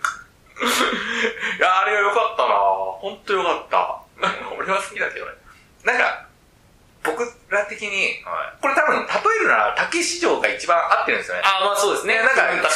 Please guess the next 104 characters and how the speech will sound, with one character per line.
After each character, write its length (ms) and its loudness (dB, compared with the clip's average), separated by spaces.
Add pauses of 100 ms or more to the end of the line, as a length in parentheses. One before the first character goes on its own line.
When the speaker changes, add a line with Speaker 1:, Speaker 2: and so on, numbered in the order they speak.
Speaker 2:
け 80 0
し 140 0
城 120 2
が。 60 2
Speaker 1:
出 60 2
演 20 2
者 220 2
の 80 2
Speaker 2:
う 140 2
ん。 180 -4 (360)
Speaker 1:
あ 120 4
れ 120 2
を 120 2
見 160 -8
て、 500 0 (240)
た 120 -2
け 80 -2
し 60 -4
さ 100 2
ん 40 2
が 100 -2
突 140 -6
っ 40 -20
込 120 0
む。 80 -2
Speaker 2:
は 260 -4
い。 60 -4
Speaker 1:
「な 100 4
ん 40 -6
だ 60 4
こ 120 -2
れ？ 60 2 (480)
な 140 -6
ん、 40 -16
バ 120 2
カ 140 2
じ 80 0
ゃ 120 2
ね 180 0
え 20 -2
か」。 320 -2 (520)
僕 340 2
的 160 0
に 240 -4
言 180 -4
う 40 -8
と、 180 2
ま 140 4
あ、 20 0
た 120 2
け 80 0
し 60 -6
城 140 2
が 80 2
一 140 -4
番 80 4 (180)
合 20 0
っ 40 -8
て 60 0
る 40 0
ん 40 0
だ 60 -2
け 40 4
ど、 220 2 (140)
僕 160 0
世 180 0
代 160 2
じ 60 4
ゃ 40 0
な 60 2
い 40 0
ん 40 -2
で 40 -6
す 40 -6
よ 80 -4
ね、 160 -6
た 80 -6
け 60 -4
し。 20 -2
Speaker 2:
う 20 -2
ん、 340 -4
そ 100 -8
う 40 -8
で 60 -12
す 120 -14
ね。 80 0
Speaker 1:
僕 200 0
的 140 -2
に 100 -8
言 160 -4
う 40 -8
と、 520 0
あ、 120 0
こ 100 0
れ 100 2
も 380 -2
う 20 -4
嬉 160 0
し 40 -4
か 120 2
っ 60 -4
た 80 2
の 100 -2
は、 320 0